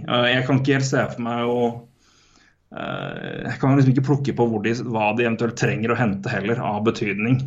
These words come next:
For dybde har de nok av. Eh, de har jo spill-, <laughs> de har jo spillere, faktisk. Altså,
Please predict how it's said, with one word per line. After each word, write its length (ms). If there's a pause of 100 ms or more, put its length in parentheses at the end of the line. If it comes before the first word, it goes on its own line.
(600)
For 120
dybde 340
har 220
de 80
nok 200
av. 220
Eh, 320
de 80
har 160
jo 80
spill-, 340 (300)
<laughs> 300
de 80
har 100
jo 100
spillere, 360
faktisk. 400
Altså, 200